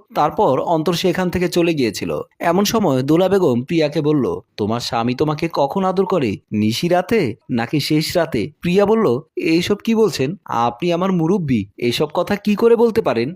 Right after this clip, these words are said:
দোলা বেগম বলল, "বলো না একটু, এতে করে ভয় পাওয়ার কি আছে?" প্রিয়া বলল, "আপনাকে আমি অনেক সম্মান করেছিলাম, আর আপনি আমার সাথে এমনভাবে কথা বলতে পারেন?" তারপর দোলা বেগম কান্না শুরু করে দিল।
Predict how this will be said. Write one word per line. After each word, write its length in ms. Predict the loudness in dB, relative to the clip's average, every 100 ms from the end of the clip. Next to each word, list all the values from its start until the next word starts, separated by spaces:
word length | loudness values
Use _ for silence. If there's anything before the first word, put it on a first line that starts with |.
| -10
দোলা 260 | -2 2 2
বেগম 220 | 2 2
বলল, 200 | 2 2 2 -2 -4
"বলো 260 | -2 0 2
না 100 | 0
একটু, 320 | 0 -2 -2 -4 -6
এতে 260 | -4 -4
করে 240 | -2 0 0
ভয় 280 | 0 0
পাওয়ার 200 | 0 -2
কি 200 | -2 -2
আছে?" 360 | -2 -2 -6 -8 -8
প্রিয়া 240 | -2 0
বলল, 200 | 2 0 0 -2 _
"আপনাকে 480 | -4 -4 -4 -2 -2
আমি 140 | 0
অনেক 260 | 0 0 -2
সম্মান 360 | -2 -2 -2 0
করেছিলাম, 540 | 0 -2 -2 -4 -4 -6
আর 160 | -2 -2
আপনি 320 | -2 -2 -2
আমার 160 | 0
সাথে 220 | -2 -2 0
এমনভাবে 480 | 0 0 0 0 2
কথা 200 | 0 0
বলতে 220 | 0 0
পারেন?" 280 | -2 0 -2 -6 _
তারপর 360 | -2 0 2 2 2
দোলা 240 | 2 2
বেগম 240 | 2 0 0
কান্না 300 | -2 -2 -2
শুরু 220 | -2 -2
করে 180 | 0 -2
দিল। 180 | -2